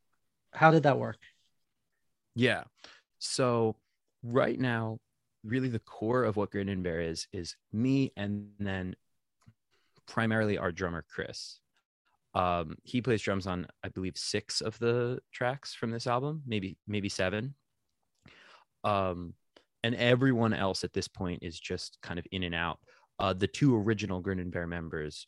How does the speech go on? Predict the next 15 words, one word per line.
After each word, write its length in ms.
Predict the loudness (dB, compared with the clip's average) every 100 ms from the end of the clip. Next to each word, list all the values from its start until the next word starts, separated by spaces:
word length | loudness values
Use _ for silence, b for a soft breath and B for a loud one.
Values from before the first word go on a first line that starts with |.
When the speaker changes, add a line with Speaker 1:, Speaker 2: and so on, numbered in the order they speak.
| _
Speaker 2:
Will 420 | -4 0 0 0 -4
and 140 | -4
Gavin, 480 | 0 0 0 -6 -12 -16 _
are 180 | -2 0
in 320 | 0 -2 -2 -6
also 420 | -4 -4 -6 -8 -8
on 160 | -10 -8
songs 320 | -10 -12 -14
on 80 | -12
this 140 | -12
as 100 | -12 -10
well, 240 | -10 -8
which 180 | -12 -10
is 100 | -4
really 280 | -2 -2